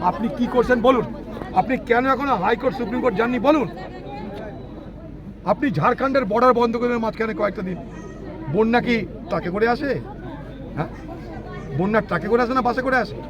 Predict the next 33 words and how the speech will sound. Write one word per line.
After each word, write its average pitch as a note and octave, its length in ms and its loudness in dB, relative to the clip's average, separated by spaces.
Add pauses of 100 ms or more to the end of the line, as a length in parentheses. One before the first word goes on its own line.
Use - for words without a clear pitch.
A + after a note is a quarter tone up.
(1000)
মানুষকে G3 300 0
খালি G#3+ 140 2
ধোঁকা G3+ 240 0
দেওয়া। G#3 200 2 (1300)
আপনি F3+ 180 -2
নিজে A3 160 0
একবার A3+ 160 4
হেলিকপ্টার G#3+ 300 2
করে A3+ 120 2
ঘুরে G#3 160 0
দেখুন G#3+ 540 2 (220)
কোথা A3+ 140 6
থেকে A3+ 140 4
জল A3 140 2 (120)
কমছে A3 240 0
বাড়ছে। - 300 -2 (800)
ঝাড়খণ্ডের B3 400 4
কাছে B3 220 2
আলোচনা C4 260 2
করেননি D4+ 300 4
কেন? D#4 140 6 (1400)
আপনি C#4 260 2 (680)
এই B3+ 220 8
রেগুলেটরি C4+ 460 6
বোর্ড B3+ 260 4
থেকে, G3+ 240 0 (880)
আপনি D#3+ 200 -2
গতবারও A3 400 4
বন্যা A#3 240 4
হয়েছে A#3+ 160 4
তখনও A#3 180 2
বলছিলেন A#3+ 240 0
ম্যানমেড A#3+ 360 0